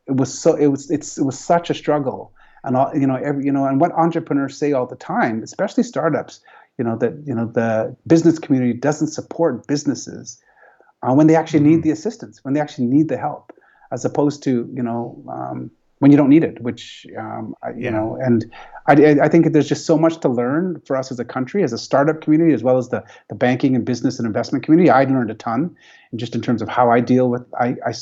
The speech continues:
Speaker 1: I speak with a lot of young entrepreneurs and, you know, and, and, um, get a chance to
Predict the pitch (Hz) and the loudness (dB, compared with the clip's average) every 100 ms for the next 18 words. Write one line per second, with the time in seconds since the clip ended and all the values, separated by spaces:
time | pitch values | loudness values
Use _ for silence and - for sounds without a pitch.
0 | - - - - 123 127 - _ - 110 | -6 -6 -4 -2 -2 -4 -10 _ -4 0
1 | 113 117 117 120 120 117 - 117 123 113 | 0 0 2 2 0 -4 -2 2 2 0
2 | 110 - - - _ - 117 110 113 113 | -2 -4 -18 -20 _ -4 -2 2 2 0
3 | 117 110 107 110 107 107 127 123 131 120 | 0 0 2 2 2 2 2 2 2 2
4 | 113 - 117 | 0 0 0